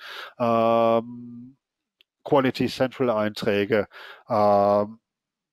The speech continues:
über den Support kann ich das Ganze eskalieren,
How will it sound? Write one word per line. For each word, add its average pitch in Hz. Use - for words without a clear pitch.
über 180
den 160
Support 120
kann 151
ich 165
das -
Ganze 131
eskalieren, 104